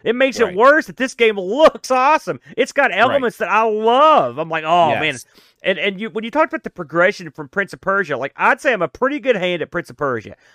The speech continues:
Speaker 1: I'm not great, but I can get halfway okay in Another World or Out of This World.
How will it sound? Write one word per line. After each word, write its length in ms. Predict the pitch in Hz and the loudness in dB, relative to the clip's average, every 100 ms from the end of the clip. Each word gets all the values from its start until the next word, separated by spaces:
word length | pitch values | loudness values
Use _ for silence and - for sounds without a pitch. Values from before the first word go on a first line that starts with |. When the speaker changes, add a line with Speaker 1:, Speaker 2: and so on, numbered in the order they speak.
| _ _ | _ _
Speaker 1:
I'm 320 | 180 247 220 | 0 0 2
not 360 | 202 214 208 131 | 2 4 2 -2
great, 580 | 160 175 190 214 - _ _ _ | -2 2 2 0 -6 _ _ _
but 100 | - | -2
I 80 | 202 | -2
can 180 | 208 202 | 0 -4
get 220 | 185 220 - | 0 0 -2
halfway 840 | 147 214 233 254 196 196 185 180 - | -4 0 0 0 -2 0 2 0 -2
okay 680 | 180 190 - 190 175 143 | -4 -4 0 4 4 4
in 220 | 135 151 151 | 0 -6 -4
Another 300 | 160 156 147 | -4 -2 -2
World 420 | 147 143 127 120 | 0 0 -2 -4
or 160 | 117 | -8
Out 160 | - 147 | -2 -2
of 60 | 139 | -2
This 160 | 127 | -8
World. 200 | 147 131 | -4 -4